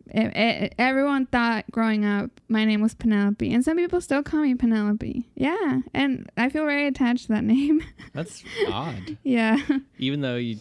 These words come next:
Speaker 2: you didn't have any say in that.
Speaker 1: No, and it's not my actual name, but I like it. Anyway, so that's the main, the mom's name.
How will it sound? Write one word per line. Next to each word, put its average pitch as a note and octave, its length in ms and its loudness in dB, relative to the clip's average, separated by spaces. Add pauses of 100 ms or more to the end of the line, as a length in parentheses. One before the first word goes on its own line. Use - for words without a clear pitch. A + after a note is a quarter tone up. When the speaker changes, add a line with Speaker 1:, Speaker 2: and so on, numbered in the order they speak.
(100)
Speaker 2:
you A2+ 180 -6 (220)
didn't B2 420 -2
have A2+ 160 -2
any G#2 180 -4
say G2+ 220 -6
in F#2 100 -6
that. F2+ 200 -12 (160)
Speaker 1:
No, G3+ 400 2 (140)
and C4 120 0
it's C#4 100 0
not C#4 180 0
my C4 140 0
actual A#3+ 320 2
name, G#3+ 380 2 (340)
but A#3 120 2
I C#4+ 120 0
like D4+ 200 -2
it. - 200 -12 (260)
Anyway, A#3+ 440 0 (180)
so C4 80 0
that's C4+ 240 2
the C#4+ 80 0
main, C4+ 300 2 (500)
the A#3 240 4
mom's A3+ 420 2
name. A3 340 2